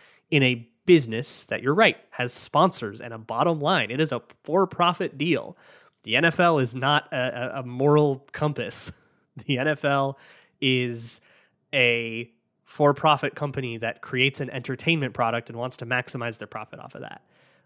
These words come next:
Um, that's always going to be number one. And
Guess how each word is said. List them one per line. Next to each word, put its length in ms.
Um, 440
that's 200
always 240
going 180
to 80
be 280
number 260
one. 240
And 520